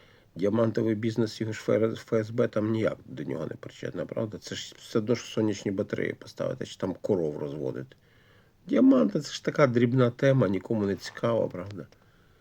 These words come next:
І тому, звичайно, що людина, яка має великий діамантовий бізнес в Росії, вона ніяк не причетна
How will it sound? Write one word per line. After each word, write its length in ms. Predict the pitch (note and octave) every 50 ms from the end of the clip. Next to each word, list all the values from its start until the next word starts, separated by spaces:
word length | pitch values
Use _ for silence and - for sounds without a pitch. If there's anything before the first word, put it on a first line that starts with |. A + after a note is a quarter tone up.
| _ _ _ -
І 40 | B2
тому, 260 | - G#2 G2 G2 F2+
звичайно, 540 | F#2 F2+ F2+ - - E3 E3+ F#3+ F3+ D3+ C3
що 240 | - - G#2+ G2+ -
людина, 560 | A2+ B2 C3+ C3 A#2 C#3+ C#3+ B2 A2 G2 F2+
яка 280 | F2+ F#2+ F2+ - - G#2+ G2 G2+ G2+ G2+
має 280 | G#2+ G#2+ F#2+ F2 F2+ F2
великий 460 | E2+ G2 G2+ G2+ G#2+ G2 - F#2 E2+
діамантовий 680 | D#2+ F#2+ F#2+ F#2+ G2+ F#2+ F#2 F2+ E2 - E2+ E2+ E2
бізнес 540 | E2 F#2 F#2 G#2+ G2 E2 F2+ D#2+ D#2 - -
в 40 | F#2
Росії, 320 | F#2 F#2 - - D3+ C#3+
вона 280 | A#2+ G#2 F2 G2+ A2 A2+
ніяк 760 | A2+ G#2+ G#2 G#2 G#2+ A2 A2+ B2+ D3+ E3+ D3+ F#2 - - -
не 80 | F#2+ -
причетна 560 | - - - - - - G#2 - G2 F2 -